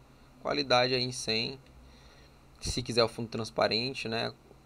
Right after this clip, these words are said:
questão de escolha mesmo, dá o exportar. Vou deixar na minha área de trabalho mesmo por enquanto, dá um nome aí, é, é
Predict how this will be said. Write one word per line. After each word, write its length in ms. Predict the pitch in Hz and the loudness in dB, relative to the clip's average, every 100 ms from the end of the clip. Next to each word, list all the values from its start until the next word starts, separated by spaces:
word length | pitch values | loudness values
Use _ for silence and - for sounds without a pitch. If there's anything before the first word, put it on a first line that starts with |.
| - | -14
questão 440 | - - - 101 | -12 -10 -8 -8
de 280 | 101 101 92 | -8 -8 -10
escolha 440 | - - 98 107 | -10 -6 -4 -2
mesmo, 320 | 101 92 113 117 | -4 -6 -6 -4
dá 120 | 90 | -4
o 40 | |
exportar. 720 | - - - 123 - 110 113 | -4 -10 -8 -10 -4 -2 -2
Vou 540 | - - - - - - | -4 -14 -20 -20 -20 -12
deixar 200 | - 165 | -8 -4
na 80 | 147 | -4
minha 140 | 143 | 0
área 140 | 131 | 0
de 80 | 127 | -2
trabalho 420 | - 127 117 117 | -2 2 4 2
mesmo 260 | 117 113 110 | 0 -6 -6
por 120 | 113 | -10
enquanto, 400 | 113 - 104 120 | -10 -6 -6 -4
dá 100 | 117 | -2
um 80 | 110 | -2
nome 340 | 110 104 107 | -2 -4 -2
aí, 300 | 98 92 110 - | -4 -6 -6 -4
é, 460 | 104 95 92 - - - - - - - - - | -2 -2 -4 -8 -12 -20 -20 -20 -20 -20 -20 -10
é 180 | 82 | -8